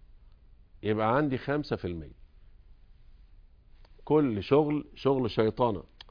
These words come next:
يقول لك: "هو البنك انا هاخد منه اتنين مليون". ايه اتنين مليون؟ اتنين مليون جنيه. احط له مليون في بنك تاني يسد فوايده،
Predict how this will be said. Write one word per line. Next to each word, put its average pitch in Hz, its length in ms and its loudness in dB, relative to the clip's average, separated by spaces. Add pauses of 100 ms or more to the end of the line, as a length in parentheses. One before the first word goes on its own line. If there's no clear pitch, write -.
(640)
يقول 131 320 2
لك: 151 160 0
"هو 139 160 8
البنك 175 500 0
انا 156 200 2
هاخد 165 220 0
منه 165 360 2
اتنين 156 280 2
مليون". 127 640 6 (1700)
ايه 160 140 6
اتنين 151 260 2
مليون؟ 110 560 4 (600)
اتنين 147 220 4
مليون 160 380 6
جنيه. 135 280 0 (1500)
احط - 460 -2
له 196 260 10
مليون 160 500 6
في 131 160 0
بنك 143 340 4
تاني 147 360 4
يسد 131 360 2
فوايده، 156 600 4